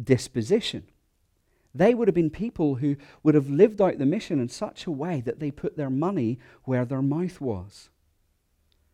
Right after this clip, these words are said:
You see, we don't often think about this, but to multiply the mission of Jesus,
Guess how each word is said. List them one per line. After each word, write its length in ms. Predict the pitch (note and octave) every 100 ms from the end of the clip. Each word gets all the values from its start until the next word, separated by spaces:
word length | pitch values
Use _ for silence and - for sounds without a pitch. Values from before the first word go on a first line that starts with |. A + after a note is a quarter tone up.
| _ _ _ _ _ _ _ _
You 300 | - - C3+
see, 160 | -
we 80 | D3
don't 160 | F3 F3
often 260 | C3 -
think 260 | G2+ E3 F3
about 240 | C#3 G2+
this, 200 | G2 G2+
but 160 | - -
to 80 | B2
multiply 500 | B2 E3 D#3 D3+ C3
the 100 | A#2
mission 300 | A#2+ - A2+
of 120 | G2+
Jesus, 500 | B2 D3 C#3 A2 G#2